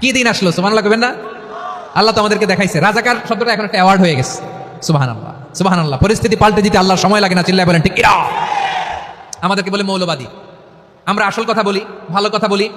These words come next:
দেশপ্রেমের কথা বলি, আমরা জনগণের কথা বলি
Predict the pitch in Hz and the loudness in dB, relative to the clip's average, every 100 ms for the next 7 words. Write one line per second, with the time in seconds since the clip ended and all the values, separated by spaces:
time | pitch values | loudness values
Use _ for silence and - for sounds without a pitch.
0 | - - 156 208 - 220 220 208 208 208 | -14 -8 -4 -4 -2 0 0 2 2 2
1 | 220 - - - - - 202 214 208 - | -2 -12 -16 -18 -14 -6 -2 0 -2 -4
2 | - - - 165 214 220 220 220 - 214 | -14 -16 -4 -2 0 0 -2 -4 -6 -4
3 | 196 220 220 | 0 0 0